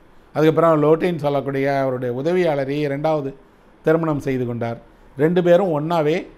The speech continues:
பயணம் செய்து அமெரிக்காவுக்கு போனாங்க, பிரேசிலுக்கு போனாங்க.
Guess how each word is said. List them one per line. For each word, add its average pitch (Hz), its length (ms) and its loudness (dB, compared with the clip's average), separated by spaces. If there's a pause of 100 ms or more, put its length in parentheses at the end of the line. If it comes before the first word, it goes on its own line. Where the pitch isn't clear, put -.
(220)
பயணம் 151 320 -2
செய்து 131 300 -4
அமெரிக்காவுக்கு 127 600 -6
போனாங்க, 135 340 -10 (480)
பிரேசிலுக்கு 139 520 0
போனாங்க. 131 420 -6